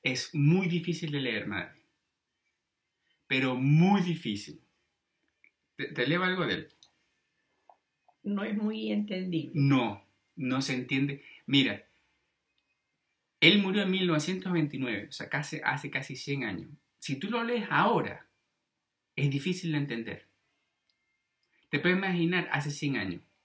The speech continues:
Speaker 2: La, esa mente.
Speaker 1: Es que el tipo era un genio. Madre, ¿te acuerdas que yo te comenté que el tipo hablaba siete idiomas?
Speaker 2: Mm.
Speaker 1: Autodidacta, porque los aprendió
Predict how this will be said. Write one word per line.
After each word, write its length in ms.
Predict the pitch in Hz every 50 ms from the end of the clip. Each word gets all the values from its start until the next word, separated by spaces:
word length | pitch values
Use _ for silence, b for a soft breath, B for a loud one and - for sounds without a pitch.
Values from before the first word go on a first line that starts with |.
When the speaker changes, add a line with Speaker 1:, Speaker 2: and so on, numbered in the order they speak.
| _ _ _ _ _ _ _ -
Speaker 2:
La, 180 | - 202 - -
esa 280 | - 226 208 - 220 208
mente. 440 | 196 180 175 147 - 165 156 156 - _ _ B B B B B B
Speaker 1:
Es 160 | - - 143
que 80 | 165
el 80 | 147 143
tipo 300 | 147 160 147 147 139 131
era 440 | 131 135 143 143 139 - - - - - _ _ _ _ _ _ _ _ _ _
un 300 | - 139 131 127 123 113
genio. 760 | - - - - - - 143 147 156 147 131 110 104 95 98 - b b b b
Madre, 580 | - 143 143 151 156 156 147 127 - - - _ _ _ _ _ _ _ _ _ _ _ _ -
¿te 80 | - -
acuerdas 500 | 139 143 147 151 165 160 165 175 170 - _ _ _ _ _ _ _ - -
que 140 | 147 135 131
yo 120 | 135 139
te 80 | 139 139
comenté 500 | 135 135 131 131 131 135 - 143 139 139
que 80 | 135
el 100 | 123 127
tipo 200 | - 139 - 131
hablaba 400 | 131 127 127 131 131 127 117 104 -
siete 400 | - - - 151 160 151 151 156
idiomas? 480 | 147 135 117 104 101 101 98 92 92 -
Speaker 2:
Mm. 640 | 233 240 240 233 233 226 - - - _ - - - _ _ -
Speaker 1:
Autodidacta, 920 | - 131 135 131 131 - 139 123 117 113 113 113 123 110 101 - - - -
porque 220 | - 113 117 120
los 80 | 123 117
aprendió 680 | 110 - - 110 107 110 120 123 139 147 147 - -